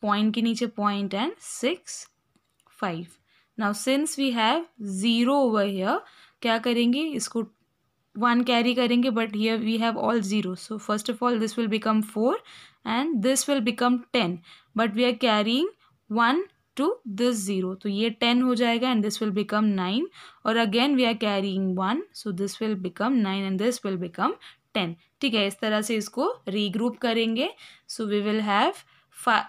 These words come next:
ten minus five, ten में से हम five माइनस करेंगे, तो we are left with five। Nine minus six is three, point as it is, nine minus five is four, and four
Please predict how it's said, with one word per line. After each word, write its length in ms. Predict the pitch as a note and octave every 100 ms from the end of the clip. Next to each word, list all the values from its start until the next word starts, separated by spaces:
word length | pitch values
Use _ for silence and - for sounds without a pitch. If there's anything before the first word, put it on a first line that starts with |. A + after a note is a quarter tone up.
| -
ten 320 | B3+ C4+ E4+
minus 600 | C4+ G3 F#3+ A#3 G#4+ - - -
five, 260 | A3 F#3 -
ten 220 | G#3+ A#3
में 100 | A#3+
से 160 | A#3+ C4+
हम 220 | B3 B3 C4
five 240 | G#3+ G#3 G#3
माइनस 320 | G#3 G#3 G#3+ A3+
करेंगे, 280 | G#3 G#3+ G#3+
तो 100 | G3+
we 100 | G3
are 60 | G3
left 260 | F#3+ F#3 -
with 240 | G3 F#3+ -
five। 340 | G3 B3 F4+ - - _ G#3+ G#3
Nine 240 | G#3 A3+
minus 420 | A#3+ A3+ G#3+ G#3+
six 380 | - F#3+ F3 -
is 160 | F#3 F3+
three, 360 | - G#3+ C#4+ D#4+
point 420 | - F#3 F3+ F#3+ F#3
as 320 | F3+ F#3 F#3+
it 200 | G#3 C4+
is, 160 | G4 - - -
nine 340 | - G3+ G#3+ G#3+
minus 280 | G#3 G#3 G3
five 300 | - F#3 F3+
is 180 | F3 E3+
four, 360 | - A3 A#3 F#4+ - - _
and 240 | F#3+ G3 G3
four 380 | - A3+ C#4